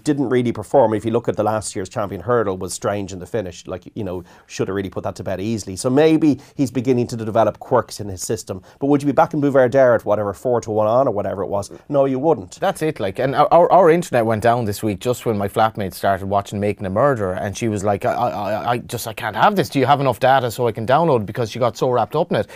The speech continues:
Speaker 2: And I was discussing Making a Murder, and I was saying, you're, you're being very much kind of told one side of the story here just because of circumstance, and you can watch a documentary where you're basically guided in one direction.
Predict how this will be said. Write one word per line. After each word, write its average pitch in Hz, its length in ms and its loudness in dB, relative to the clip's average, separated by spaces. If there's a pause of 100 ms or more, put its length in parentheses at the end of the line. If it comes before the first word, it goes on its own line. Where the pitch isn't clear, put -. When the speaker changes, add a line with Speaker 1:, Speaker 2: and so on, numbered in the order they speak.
(220)
Speaker 2:
And 135 80 2
I - 40 6
was 147 100 4
discussing 196 340 2
Making 120 200 2
a 107 40 -4
Murder, 170 260 2
and 110 120 0
I - 20 -2
was 98 100 -6
saying, 107 240 -2 (580)
you're, 143 220 4
you're 156 220 4
being 156 180 4
very 196 220 6
much 175 280 0
kind 135 220 -2
of 113 60 -2
told 135 260 2
one 120 180 -2
side 117 220 2
of 101 80 -4
the 95 60 -6
story 139 300 2
here 107 180 0
just 127 200 -6
because 117 300 -4
of 101 80 -8
circumstance, 113 720 -2
and 104 120 -4 (240)
you 165 140 4
can 156 140 2
watch 143 200 4
a 139 40 -4
documentary 113 640 0
where 107 160 0
you're 107 120 0
basically 117 440 -2
guided 113 420 0
in 107 140 -4
one 107 160 -4
direction. 101 500 -4